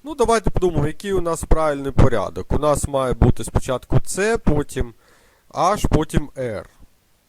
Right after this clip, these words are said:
Да? Значить, що ми робимо? Ставимо це, щоб воно було зліва. От, е, тепер H і R, окей, об'єднуємо. Тепер об'єднуємо C,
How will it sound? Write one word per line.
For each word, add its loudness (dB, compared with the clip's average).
Да? -6
Значить, -10
що 0
ми -4
робимо? -2
Ставимо -2
це, -8
щоб -6
воно -8
було -8
зліва. -10
От, -4
е, -2
тепер 2
H -2
і -6
R, -4
окей, -10
об'єднуємо. -4
Тепер 6
об'єднуємо -2
C, -6